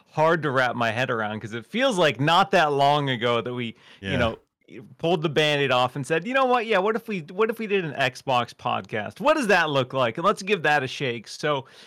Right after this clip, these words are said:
Speaker 1: yeah, I've been very grateful to sit down and have opportunities to chat with passionate, awesome people who love video games. And I'm, I'm grateful that people still wanna keep coming on the show and hanging out with me.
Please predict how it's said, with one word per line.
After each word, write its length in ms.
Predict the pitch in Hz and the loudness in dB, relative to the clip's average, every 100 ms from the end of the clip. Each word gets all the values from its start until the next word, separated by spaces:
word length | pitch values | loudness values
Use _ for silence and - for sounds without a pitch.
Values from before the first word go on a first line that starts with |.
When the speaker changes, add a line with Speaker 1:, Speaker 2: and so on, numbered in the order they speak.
| - | -4
Speaker 1:
yeah, 180 | 269 233 | 0 2
I've 200 | 202 185 | 0 0
been 120 | 202 | 0
very 240 | 202 208 | 2 2
grateful 520 | 156 160 160 - 180 165 | 2 -2 -2 -4 -4 -2
to 140 | 127 | -4
sit 280 | - 175 165 | -4 -8 -4
down 240 | 147 143 | -4 -4
and 100 | 151 135 | -4 -6
have 160 | 139 | 0
opportunities 840 | 143 135 139 - 135 143 175 208 | 0 0 -6 -4 -6 -4 -6 -10
to 240 | - 139 123 | -10 -10 -10
chat 400 | - 135 135 - | -10 -4 -4 -4
with 260 | 147 - _ | -8 -10 _
passionate, 540 | - 131 127 170 165 | -4 -2 -2 -4 -4
awesome 400 | 120 120 127 156 | -2 -2 -4 -8
people 340 | 117 117 139 139 | -8 -10 -10 -10
who 120 | 131 | -4
love 240 | 127 135 | -2 0
video 280 | 143 269 233 | 2 2 2
games. 340 | 120 104 110 | 0 -2 -4
And 80 | 127 | -4
I'm, 160 | 123 110 _ 160 | -6 -8 _ -2
I'm 180 | 165 | -2
grateful 420 | 135 170 190 185 190 | 2 0 0 0 0
that 120 | - | 0
people 260 | 170 185 | -2 -2
still 300 | - - 165 | -4 2 4
wanna 200 | 165 180 | 4 0
keep 240 | 180 190 147 | -2 -8 -4
coming 320 | 180 196 202 | -2 0 2
on 160 | 180 214 | 2 0
the 80 | |
show 340 | - 147 135 165 | -2 0 2 2
and 100 | 170 | 2
hanging 240 | 175 208 | 0 2
out 220 | 277 262 | 2 2
with 160 | 147 110 | 0 -2
me. 200 | 113 | -8